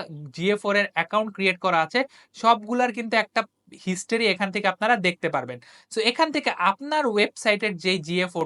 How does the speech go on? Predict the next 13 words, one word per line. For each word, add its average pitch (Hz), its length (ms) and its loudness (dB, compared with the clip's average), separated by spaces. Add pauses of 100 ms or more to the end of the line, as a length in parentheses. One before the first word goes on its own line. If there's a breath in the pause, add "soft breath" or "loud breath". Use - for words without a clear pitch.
টা, 196 80 6 (160)
সেই 220 180 2 (100)
জিএ 202 260 2
ফোর 196 120 0 (160)
প্রপার্টিটা 175 480 -2
আপনি 180 120 -8 (100)
সিলেক্ট 170 320 -2
করবেন। 175 220 -2 (360 loud breath)
সিলেক্ট 254 300 4
করে 262 120 4 (120)
নেক্সট-এ 226 380 -2
যাবেন। 127 220 -2 (300)
So - 60 -4